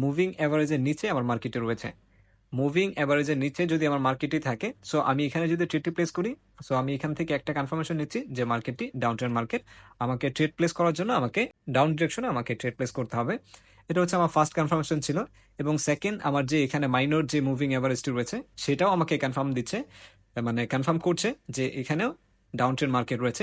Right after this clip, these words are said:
এটার নিচে মার্কেটগুলো রয়েছে। So এখানে যদি আমি ট্রেডটি প্লেস করি, অবশ্যই আমাকে এখানে একটা কনফার্মেশন দিবে যে এটা আমার ডাউনট্রেন্ড মার্কেট, so আমি ডাউনের জন্য ট্রেড প্লেস করব। এবং তার পরবর্তীতে আমি এখানে আপট্রেন্ড মার্কেট দেখছি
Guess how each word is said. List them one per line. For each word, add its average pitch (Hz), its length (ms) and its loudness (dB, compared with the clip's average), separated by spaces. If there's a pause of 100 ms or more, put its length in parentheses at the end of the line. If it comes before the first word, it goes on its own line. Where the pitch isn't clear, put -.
(140)
এটার 135 240 0
নিচে 127 140 -2 (100)
মার্কেটগুলো 123 500 -2
রয়েছে। 120 200 -2 (440)
So - 60 -4 (160)
এখানে 202 260 0
যদি 202 180 0
আমি 190 120 -2
ট্রেডটি 196 260 -2
প্লেস 196 220 0
করি, 226 120 0 (440)
অবশ্যই 151 340 0
আমাকে 151 240 -2 (300)
এখানে 147 220 -2
একটা 143 200 -4
কনফার্মেশন 156 440 0
দিবে 165 140 0 (180)
যে 123 120 -2
এটা 120 120 0 (120)
আমার 120 220 0
ডাউনট্রেন্ড 131 340 0
মার্কেট, 170 240 -2 (120)
so 147 60 0 (160)
আমি 135 120 -2 (100)
ডাউনের 120 260 0
জন্য 131 120 -2 (100)
ট্রেড 127 200 -4
প্লেস 120 220 -4
করব। 107 140 -6 (800)
এবং 175 120 0 (100)
তার 180 200 4
পরবর্তীতে 180 480 0 (120)
আমি 123 200 0
এখানে 131 240 -4 (240)
আপট্রেন্ড 131 320 -4
মার্কেট 123 300 -4
দেখছি - 160 -8